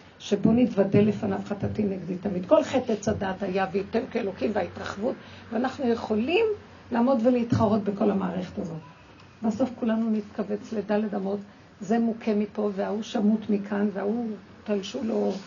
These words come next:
אה, שברו לו את העצמות, וזה תלשו לו את הנוצות, ונבוא כולנו כמו איזה... תרנגולות מרוטות, ונגיד להשם, "ריבונו של עולם, תתגלה לנו, תשמור עלינו, כי זה מסוכן פה הכל." זה התכלית, אל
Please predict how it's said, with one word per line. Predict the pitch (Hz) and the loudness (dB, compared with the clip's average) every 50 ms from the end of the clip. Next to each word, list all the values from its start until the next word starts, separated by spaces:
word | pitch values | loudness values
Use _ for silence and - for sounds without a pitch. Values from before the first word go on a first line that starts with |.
| - - - - - - - | -14 -18 -20 -20 -16 -8 -2
אה, | 262 202 185 190 202 214 202 202 233 254 202 | 0 0 0 0 0 0 -2 -2 -4 -6 -4
שברו | - 233 - - 214 254 285 | -2 0 0 2 2 2 2
לו | 240 220 | 2 2
את | 220 - | 2 2
העצמות, | 214 185 185 - - 214 196 208 240 302 - | 0 0 0 -2 -4 -2 0 0 0 0 -2
וזה | - 202 196 196 214 277 - - 226 220 226 240 226 226 226 208 - - - - - - - | -2 -2 -2 0 0 0 0 0 0 -2 -2 -4 -4 -6 -8 -8 -12 -16 -20 -20 -20 -12 -4
תלשו | - 208 202 202 - 240 254 | 0 0 0 0 0 0 2
לו | 220 | 2
את | 208 - 214 | 2 4 4
הנוצות, | 202 190 190 185 - - 240 269 302 302 - - - - - - - - | 2 2 2 0 4 6 6 6 6 6 0 -6 -12 -16 -18 -20 -10 -2
ונבוא | 233 214 214 214 202 254 254 254 | 0 0 2 2 2 0 -2 -2
כולנו | - - 254 247 254 269 269 247 - | -2 -2 0 0 0 -2 -4 -6 -4
כמו | - 233 220 220 240 240 240 240 | -2 0 0 0 0 0 0 0
איזה... | 233 214 214 214 214 208 202 208 202 202 202 202 208 220 214 208 - - - - - - - - 554 277 240 - - | 0 0 0 2 2 2 4 4 4 4 4 4 2 2 -2 -6 -12 -16 -20 -20 -20 -20 -16 -10 -8 -8 -8 0 2
תרנגולות | - 208 208 208 208 196 214 220 240 240 240 | 4 6 6 6 4 4 4 2 2 2 2
מרוטות, | 240 220 208 208 202 202 202 226 240 254 262 254 - - | 2 2 2 2 2 2 2 4 4 4 2 2 -2 -6
ונגיד | 254 240 214 214 202 220 233 220 | -4 -2 0 0 2 2 2 2
להשם, | 214 208 202 202 202 214 214 220 226 214 220 - - - - - - - - - | 2 0 0 -2 -2 -4 -2 -2 -2 -4 -6 -10 -16 -20 -20 -20 -20 -20 -14 -10
"ריבונו | 208 202 208 208 208 | -6 -4 -2 -2 -2
של | - - 226 | -4 -6 -6
עולם, | 214 202 | -6 -6
תתגלה | - 226 196 - - 202 196 208 202 208 | -6 -8 -6 -4 -2 -2 0 0 0 2
לנו, | 208 202 202 202 | 2 0 0 -2
תשמור | 202 - - 226 208 208 | -4 -4 -2 -2 0 0
עלינו, | 208 202 202 202 202 202 | 2 2 2 0 0 -2
כי | - 196 | -4 -4
זה | 185 | -4
מסוכן | 180 185 - - 214 202 - 202 190 185 - | -4 -4 -4 -4 -6 -4 -2 -2 -2 -2 -2
פה | - 185 | -4 -4
הכל." | 180 - - 202 185 180 - - - - - - - - | -4 -4 -4 -4 -4 -4 -6 -10 -16 -18 -20 -20 -18 0
זה | - - 254 269 | 2 4 4 4
התכלית, | 269 - 294 - - - 254 226 196 190 - - - - | 2 -4 -8 -8 -6 -4 -2 -2 -2 -4 -6 -12 -8 -6
אל | 214 208 | -6 -6